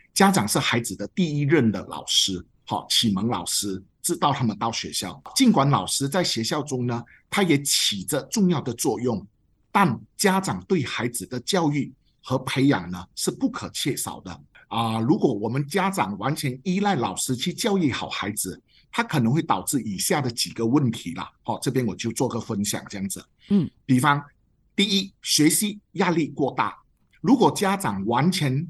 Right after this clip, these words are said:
Speaker 1: 将所有的责任都交给我们的老师，可能会给学生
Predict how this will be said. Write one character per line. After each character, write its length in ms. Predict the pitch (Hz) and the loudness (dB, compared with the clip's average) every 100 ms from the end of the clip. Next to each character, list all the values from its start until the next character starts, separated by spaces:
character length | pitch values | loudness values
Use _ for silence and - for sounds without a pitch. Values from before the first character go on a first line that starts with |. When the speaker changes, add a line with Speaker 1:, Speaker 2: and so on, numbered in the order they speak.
| - | 0
Speaker 1:
将 220 | 190 190 | 4 4
所 240 | - 156 | 4 4
有 140 | 202 120 | 4 2
的 100 | 147 | -2
责 220 | - 110 | -4 -2
任 180 | 151 135 | -2 -2
都 100 | 123 | -2
交 180 | - 120 | -2 -2
给 140 | 113 | -4
我 120 | 90 | -6
们 140 | 85 92 | -8 -6
的 80 | 110 | -4
老 160 | 85 | -6
师， 400 | - - 98 95 - _ _ _ _ | -2 -2 -2 -6 -12 _ _ _ _
可 240 | - 147 | 2 4
能 160 | 127 139 | 4 0
会 180 | 165 220 | 0 -2
给 240 | - 113 | 0 -4
学 220 | - - | -4 -4
生 240 | 127 147 | -4 -4